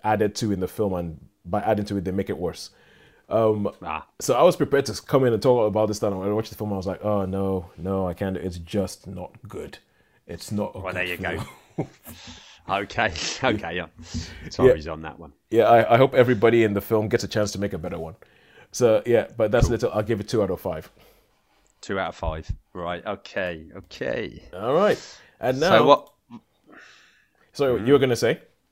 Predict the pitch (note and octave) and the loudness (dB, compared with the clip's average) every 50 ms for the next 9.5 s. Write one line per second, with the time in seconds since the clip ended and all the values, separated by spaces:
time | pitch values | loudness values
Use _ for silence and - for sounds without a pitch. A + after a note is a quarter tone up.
0 | _ _ _ _ _ _ _ _ _ _ _ _ _ _ _ _ - C3+ C#3 C3 | _ _ _ _ _ _ _ _ _ _ _ _ _ _ _ _ 4 8 8 8
1 | B2 C3+ C3+ C3 - D3 C#3 - - D3 C#3+ C#3 C3 D3 C3 A#2+ E3 D3 C3 C#3+ | 10 8 6 6 6 6 6 8 8 8 8 8 8 6 6 6 4 4 4 4
2 | F3 F3 - - - D#3 C3+ - - - - - D3 - - - - - - - | 6 8 8 10 10 8 6 4 0 -4 8 10 10 10 10 8 2 -8 -20 -20
3 | - - - C#3+ F#3 - - C#3+ E3 E3 - D3 B2+ A2 G#2+ A2+ C#3 - C#3+ A#2 | -14 0 4 4 4 4 4 0 0 0 0 -2 -4 -4 -4 -4 -2 0 0 0
4 | G#2 G2+ F#2 F#2 A#2 C3 C3+ - - C3+ A#2+ A#2 B2+ G#2 - C3 C#3 A2 F#2+ A2+ | 0 -2 -2 0 2 2 2 2 0 -2 -2 -2 -2 0 2 2 2 2 0 -2
5 | A#2+ A#2+ G#2+ - - - G#2 - A2+ G#2+ C3+ A#2+ A#2 B2 - - - B2+ A#2+ A2 | -2 -4 2 4 4 4 4 2 0 -2 0 -2 -2 -4 -4 0 2 2 2 2
6 | G2+ F2+ F2+ F#2+ G2+ A2 - G2+ - A#2 A#2 D3 D3 C3 A#2 A#2 A#2+ G#2 A2 A2 | -2 -4 -4 -2 2 2 2 2 2 4 4 4 4 4 2 2 2 2 4 6
7 | C3 B2+ B2+ C3 B2 F#2 - C3 A#2+ A2+ A#2 A2+ - - A#2+ G#2+ F#2+ - - G2 | 6 6 6 6 4 4 4 2 2 2 0 0 0 -2 -2 -4 -4 -4 -6 -6
8 | G2+ G#2 B2 B2 - G#2+ G2 G2+ B2 B2 A#2 G#2 A2+ A#2 A#2 C3+ - - A2+ A2+ | -2 0 0 -2 -2 -2 2 4 4 4 6 4 4 2 2 2 -2 0 0 2
9 | - - B2 A2 F#2+ - - G#2 F#2+ E2+ | 4 6 6 6 6 2 0 -2 -4 -4